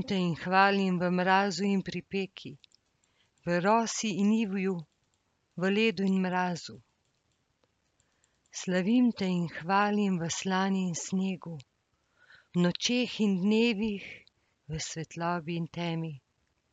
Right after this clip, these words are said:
Slavim te in hvalim v bliskih in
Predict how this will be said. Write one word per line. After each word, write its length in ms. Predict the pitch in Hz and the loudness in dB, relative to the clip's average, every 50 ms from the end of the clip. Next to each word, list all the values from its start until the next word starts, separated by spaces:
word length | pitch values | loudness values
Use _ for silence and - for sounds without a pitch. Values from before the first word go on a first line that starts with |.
| _ _ _ _ _ _ _ _ _ _ _ _ _ _ _ - - | _ _ _ _ _ _ _ _ _ _ _ _ _ _ _ -10 -2
Slavim 480 | - 220 226 226 220 254 262 254 240 226 | 2 4 4 6 6 6 6 6 6 4
te 160 | - 214 196 | 2 2 2
in 160 | 196 190 165 | 2 0 0
hvalim 560 | - 180 190 214 220 220 220 220 208 196 190 180 | -2 0 2 4 4 4 4 4 2 2 0 0
v 80 | 180 | -2
bliskih 760 | 165 160 165 190 214 220 196 180 - - - - 175 - - 190 | -2 -4 -6 -4 -4 -4 -4 -6 -8 -8 -10 -12 -10 -6 -4 -4
in 80 | 180 | -2